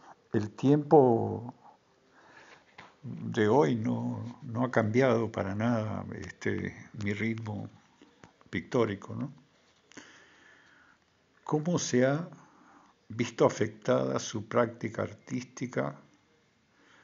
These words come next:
y el autoaislamiento? Bueno, acá también queda re-, la respuesta es la primera, porque ese au-, autoaislamiento es lo que siempre he practicado,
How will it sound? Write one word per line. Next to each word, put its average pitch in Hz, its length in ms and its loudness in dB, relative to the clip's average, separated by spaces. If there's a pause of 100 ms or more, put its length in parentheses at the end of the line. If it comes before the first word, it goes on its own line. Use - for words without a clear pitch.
(440)
y 110 140 2
el 104 200 2
autoaislamiento? 107 1600 -2
Bueno, 104 420 -2 (120)
acá 113 240 0
también 113 340 -2
queda 113 220 4
re-, 107 240 0 (400)
la 95 180 0
respuesta 101 800 2
es 92 180 -4
la 104 120 0
primera, 110 500 0
porque 98 280 -6
ese 110 260 -2
au-, 101 220 -4
autoaislamiento 104 1500 -2 (480)
es - 100 -8
lo 110 140 -4
que 101 100 0
siempre 107 460 -2
he - 20 -4
practicado, 107 840 -2